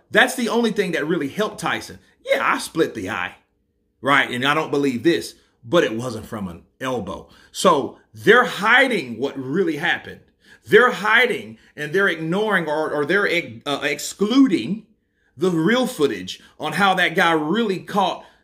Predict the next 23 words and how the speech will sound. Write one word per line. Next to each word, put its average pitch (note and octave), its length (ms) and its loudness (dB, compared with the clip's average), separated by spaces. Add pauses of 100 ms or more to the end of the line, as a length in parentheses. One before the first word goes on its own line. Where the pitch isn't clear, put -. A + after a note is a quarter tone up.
Tyson E3 400 0
Fury D#3+ 280 0
because C3+ 280 -4
it B2 100 -2
wasn't E3 340 0
that A#2+ 180 -4
time. D3+ 300 -2
They D#3 120 0
gave F#3+ 240 2
us C#3+ 80 -4
that C#3+ 180 -2
nine C3+ 260 -2
seconds E3 420 -4
because C3 200 -8
that's D#3+ 180 0
the C#3 180 -8
only G#3+ 240 0
thing D#3+ 280 -4
that C3+ 200 -4
made E3 260 0
it B2+ 120 -6
look D3 300 -2
like C3 340 -4